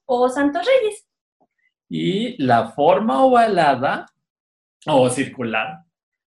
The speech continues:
Speaker 2: tra-, este, trata o tiene que ver con el círculo infinito del amor a Dios.
Speaker 1: Ah.
Speaker 2: Porque no tiene principio ni fin.
Speaker 1: Así es.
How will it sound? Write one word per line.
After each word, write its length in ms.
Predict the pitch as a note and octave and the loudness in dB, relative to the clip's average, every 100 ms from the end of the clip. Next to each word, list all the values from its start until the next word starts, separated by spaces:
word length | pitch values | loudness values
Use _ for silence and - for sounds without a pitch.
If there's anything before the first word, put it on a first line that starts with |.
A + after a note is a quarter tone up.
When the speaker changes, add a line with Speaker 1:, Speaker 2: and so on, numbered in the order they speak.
| _ | _
Speaker 2:
tra-, 440 | - D3+ D#3 D#3 _ _ | -4 -2 -2 -4 _ _
este, 640 | C#3+ C3 A#2+ - - C3+ | -6 -4 -6 -10 -4 -2
trata 680 | C3 E3 E3+ E3 F3 - - _ _ - | 0 2 2 2 -4 -4 -12 _ _ -6
o 340 | C3+ C3 B2 B2 | 2 2 2 0
tiene 320 | D#3 D#3+ E3 | -2 -2 -4
que 140 | E3 | -4
ver 260 | D3+ D3+ D3 | -2 -2 -2
con 200 | E3 D#3 | -2 -2
el 140 | C3 A#2 | -4 -4
círculo 580 | D#3 D3 D#3 D#3+ D3+ | -8 -8 -8 -6 -2
infinito 760 | C3 A#2+ B2+ A2+ A#2+ B2+ - B2 | 0 -2 -4 -4 -2 -4 -8 -14
del 200 | G2+ F#2+ | -14 -16
amor 840 | F#2+ C3 C#3+ C3+ B2+ A#2+ A2+ G#2 | -8 -4 0 0 -2 -4 -6 -10
a 140 | F2+ - | -14 -14
Dios. 540 | G#2 - - _ - G#3 | -20 -20 -20 _ -20 -18
Speaker 1:
Ah. 1300 | G3 G3 A3 A#3+ C4 C#4 C#4+ D4 C#4+ C#4 B3+ A3+ G#3 | -16 -14 -12 -8 -6 -4 -2 0 -2 -2 -4 -6 -2
Speaker 2:
Porque 680 | F#3 F#3 E3+ D3+ D#3 F#3+ - _ - | 0 4 2 0 -2 -4 -4 _ -6
no 280 | C3 C3 B2 | -2 -2 -2
tiene 480 | B2 A2+ B2 D#3 - | -4 -2 -4 -6 -10
principio 760 | A2+ G2+ F#2 - F#2+ - - - _ _ | -12 -14 -18 -20 -20 -18 -18 -18 _ _
ni 180 | - A3 | -12 -10
fin. 340 | A3 D4 D4 _ _ | -6 -6 -6 _ _
Speaker 1:
Así 420 | F#3+ - - B3 | -20 -20 -14 -12
es. 300 | F4 F#4+ _ | -12 -16 _